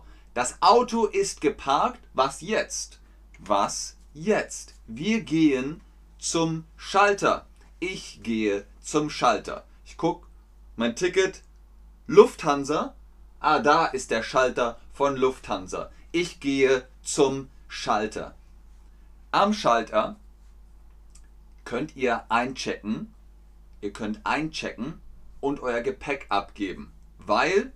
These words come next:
wir fliegen heute mit Lufthansa. Ich fliege mit Lufthansa heute. Hallo Luite.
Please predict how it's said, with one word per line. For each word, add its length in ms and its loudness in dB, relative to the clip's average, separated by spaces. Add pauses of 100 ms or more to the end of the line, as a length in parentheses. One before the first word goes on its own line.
(500)
wir 140 -2
fliegen 640 -4
heute 640 0
mit 600 0 (420)
Lufthansa. 840 0 (580)
Ich 220 -6
fliege 420 -2
mit 240 0
Lufthansa 720 -2
heute. 380 -6 (2750)
Hallo 220 -10
Luite. 520 -10